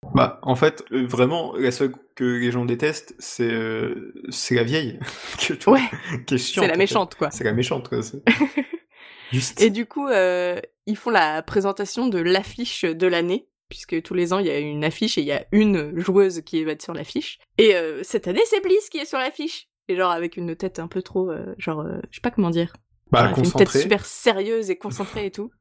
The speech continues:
Speaker 1: Bah, con-, ouais, concentrée, quoi. <laughs>
Speaker 2: Du coup, elle, elle est trop fière et tout. Et il y a, euh, Maven qui vient la féliciter.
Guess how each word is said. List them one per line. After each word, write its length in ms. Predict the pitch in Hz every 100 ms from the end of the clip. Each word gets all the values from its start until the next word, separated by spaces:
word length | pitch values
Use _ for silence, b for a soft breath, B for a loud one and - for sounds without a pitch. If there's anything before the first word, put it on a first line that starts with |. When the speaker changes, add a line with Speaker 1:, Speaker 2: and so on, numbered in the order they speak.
| -
Speaker 1:
Bah, 140 | 117
con-, 120 | 110 113 127
ouais, 140 | 143
concentrée, 440 | 160 117 - 120 190
quoi. 120 | 110
<laughs> 880 | 113 - - - - _ _ - -
Speaker 2:
Du 80 | 175
coup, 140 | 190 294
elle, 160 | 190
elle 140 | - 208
est 80 | 226
trop 200 | - 247
fière 320 | - 240 247
et 80 | 196
tout. 240 | 240 226 220
Et 440 | 165 160 160 160 -
il 80 | 196
y 60 | 170
a, 220 | 165 151
euh, 180 | 143 139
Maven 540 | 190 208 220 226 285
qui 160 | - 185
vient 180 | 175 196
la 180 | 151 - -
féliciter. 840 | - - 165 175 - 175 254 339